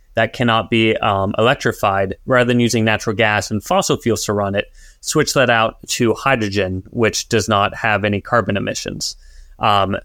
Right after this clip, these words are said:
so in the East, the hydrogen hub based in Philadelphia, the Mid-Atlantic Clean Hydrogen Hub,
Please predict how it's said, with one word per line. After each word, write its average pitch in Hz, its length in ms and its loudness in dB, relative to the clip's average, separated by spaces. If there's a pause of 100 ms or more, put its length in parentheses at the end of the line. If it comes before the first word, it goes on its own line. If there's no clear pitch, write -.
so 113 420 2
in 110 140 0
the 113 200 0
East, 147 460 0
the 123 100 4
hydrogen 113 460 0
hub 104 360 0
based 104 220 0
in 101 120 -2
Philadelphia, 110 640 2
the 98 160 -4
Mid-Atlantic 104 920 0
Clean 135 240 0
Hydrogen 101 480 -2
Hub, 98 360 -2